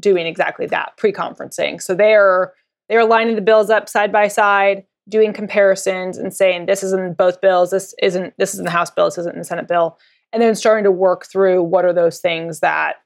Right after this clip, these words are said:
they need to work through. There's varying layers, a-, and I can talk more in depth on the staff side of things than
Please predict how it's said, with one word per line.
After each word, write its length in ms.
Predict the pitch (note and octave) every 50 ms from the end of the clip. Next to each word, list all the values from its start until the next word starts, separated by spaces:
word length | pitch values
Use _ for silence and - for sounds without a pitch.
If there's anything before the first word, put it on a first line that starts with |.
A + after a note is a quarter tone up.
| _ _ _ _ _ _ _ _
they 180 | - F3+ E3+ F3
need 200 | F3+ E3+ E3 D#3+
to 80 | E3+ F#3
work 280 | F#3+ D#3 - - _
through. 200 | - - - - - - _ _ _ _ _ _
There's 680 | F#3+ F#3+ G#3 G#3+ G#3+ G#3+ G#3 G3+ G3 G3 G3 - - - _ _ _ -
varying 560 | F#3 F#3 G#3 G#3+ A3 G#3+ G#3 G3+ G3 F#3+ E3+ F3
layers, 800 | F3 E3 E3+ F3 F3+ F#3+ G3+ G#3+ A#3 A#3 - - - - - _ _ _ _
a-, 40 | -
and 300 | E3+ E3 D#3+ - F#3 F#3+
I 120 | F#3 F3 F3+
can 180 | F3+ F#3+ F#3
talk 380 | F3 - - F#3 E3+ F3 - _ -
more 220 | F#3 F3+ F3 E3+
in 100 | E3+ E3+
depth 260 | E3+ F3+ E3+ E3+ - -
on 80 | - F3
the 80 | E3+
staff 380 | D#3+ - - F3+ E3 D3+ D#3+ -
side 240 | - - E3+ E3 E3+
of 100 | E3 -
things 380 | - F3 E3 D#3+ E3 E3+ E3
than 380 | - - D#3 D#3+ D#3+ D#3 D#3+